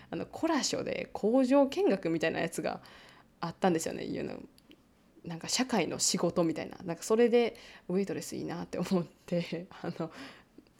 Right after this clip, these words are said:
あの、金太郎飴作るやつとかあったんですけど、はい、あの、知ってる人は同世代です。<laughs> で、そのね、あの、そうそう、コラ書のやつを見てね、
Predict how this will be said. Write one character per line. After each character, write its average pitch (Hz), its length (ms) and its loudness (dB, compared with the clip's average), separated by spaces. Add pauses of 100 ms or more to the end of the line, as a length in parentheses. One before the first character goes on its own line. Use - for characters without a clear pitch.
あ 170 120 -6
の、 151 120 -2
金 220 200 2
太 214 140 4
郎 214 100 8
飴 156 160 4
作 - 260 -8
る 160 60 2
や 170 60 2
つ - 60 -8
と 180 100 -4
か - 100 -8
あ 175 40 -6
っ - 40 -14
た 165 100 -2
ん 156 40 -2
で - 80 -6
す - 100 -12
け - 120 -12
ど、 - 160 -8 (280)
は 165 220 0
い、 - 100 0
あ 170 80 -2
の、 165 100 -6
知 - 100 -4
っ - 40 -12
て 170 100 2
る 165 80 2
人 180 200 4
は 151 100 4
同 160 160 2
世 180 80 -4
代 160 160 2
で - 80 0
す。 - 240 -6 (340)
<laughs> 196 440 2
で、 190 120 6
そ 208 180 0
の 208 120 4
ね、 269 200 2 (360)
あ 175 80 -4
の、 160 320 -2 (920)
そ 185 80 4
う - 20 2
そ 170 140 0
う、 - 40 -6
コ - 140 -2
ラ 190 100 6
書 - 140 -2
の - 100 -4
や 175 120 0
つ - 140 -4
を - 60 0
見 185 140 4
て 180 100 4
ね、 202 220 -2